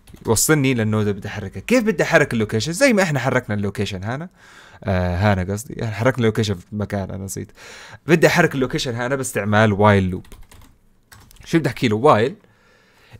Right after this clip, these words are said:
الآيتم اللي أنا بشيك عليه compare to الآيتم عن-، اللي بأشر عليه اللوكيشن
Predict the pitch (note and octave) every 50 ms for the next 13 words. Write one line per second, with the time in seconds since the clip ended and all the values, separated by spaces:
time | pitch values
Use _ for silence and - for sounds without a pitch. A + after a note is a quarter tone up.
0 | - A#2+ B2 - - D3+ A3+ C4+ - - A3+ F3+ - - C#3+ C#3 B2 A#2 A#2 B2
1 | - - - _ _ _ _ _ _ _ _ _ _ _ - _ _ _ - A#2
2 | G#2+ - B2 A#2 A2+ G#2 - G2+ F#2+ G2 F2+ F2+ F#2 G2 - _ _ _ _ _
3 | _ - _ - - G#2 - - E3+ A2+ G#2+ G2+ - - - F2+ - - - -
4 | - _ _ _ _ _ _ _ _ _ _ _ _ _ _ _ _ _ _ -
5 | G#2+ G2+ G2+ G2+ G2+ G#2 - - B2 C3+ C#3 C3 - G#2 F#2+ F#2+ G2 G#2 G#2 -
6 | G2 G2+ F2+ G#2+ - A2 - - D#3+ C#3 A2 A2 A#2 A2+ A2 G#2 G2 G2 F#2+ -
7 | - G#2 F#2 - - G#2 A2+ C3